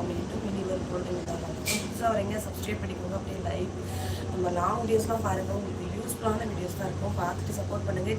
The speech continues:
டெய்லியும் நாலு மணிக்கு ஷார்ட்ஸ் வந்து அப்லோட் ஆகும், வீடியோஸ் அப்லோட் ஆகும். பார்த்துட்டு அதை சப்போர்ட் பண்ணுங்க. வேற என்ன சொல்ல? இதுதான் சொல்ல மறந்துருச்சு. பதினெட்டாயிரம் சப்ஸ்கிரைப் வந்திருக்கீங்க. ரொம்பவே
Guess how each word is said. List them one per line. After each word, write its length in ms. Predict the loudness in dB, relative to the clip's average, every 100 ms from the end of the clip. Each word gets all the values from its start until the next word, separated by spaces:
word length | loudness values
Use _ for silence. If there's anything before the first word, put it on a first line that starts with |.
| 2
டெய்லியும் 420 | 2 2 0 -2 0
நாலு 300 | 2 2 2 0
மணிக்கு 300 | 0 0 0 0 -4 -4 -6 -4
ஷார்ட்ஸ் 300 | -2 0 2
வந்து 160 | 2 0
அப்லோட் 320 | 0 -2 0
ஆகும், 220 | 0 -2 -4
வீடியோஸ் 320 | -2 -2 -4
அப்லோட் 400 | -4 -4 -2 -4 -4
ஆகும். 260 | -4 -6 -6
பார்த்துட்டு 300 | -6 -4 -6
அதை 80 | -6
சப்போர்ட் 340 | -8 -8 -8 -6
பண்ணுங்க. 320 | -4 -4 -4 -6 -8 -10 -10 -10 -12 -12 -12 -10 -12 -12 -12 -12 -12 -12 -10 -10 -10 -10 -8 -8 -8 -10 -10 -8 -2
வேற 100 | -2 0
என்ன 120 | -2 -4
சொல்ல? 220 | -2 -2 -2 -6 -8 -8 -8 -8 -6
இதுதான் 360 | -2 0 0 -2
சொல்ல 180 | -4 -4 -4 -10 -10 -8 -8 -2
மறந்துருச்சு. 760 | 0 2 0 -2 -6 -6 -6 -8 -8 -8 -8 -8 -8 -8 -8 -8 -8 -8 -4
பதினெட்டாயிரம் 680 | -4 -4 -4 4 4 4 0
சப்ஸ்கிரைப் 400 | -4 -6 -2 0
வந்திருக்கீங்க. 380 | 0 0 -2 0 0
ரொம்பவே 300 | 0 -2 -2